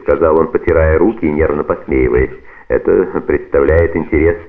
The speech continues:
не с одной только теоретической точки зрения». Затем, нагнувшись к уху профессора Редвуда, он прошептал: «При надлежащей постановке дела мы могли бы, пожалуй,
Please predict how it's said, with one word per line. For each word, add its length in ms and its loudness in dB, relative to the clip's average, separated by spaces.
не 160 0
с 80 -4
одной 360 2
только 300 0
теоретической 800 -4
точки 460 -4
зрения». 420 -6
Затем, 400 2
нагнувшись 580 0
к 80 -8
уху 220 -2
профессора 640 -2
Редвуда, 460 2
он 160 0
прошептал: 580 -6
«При 160 0
надлежащей 720 0
постановке 720 -2
дела 480 0
мы 180 0
могли 360 0
бы, 120 2
пожалуй, 640 2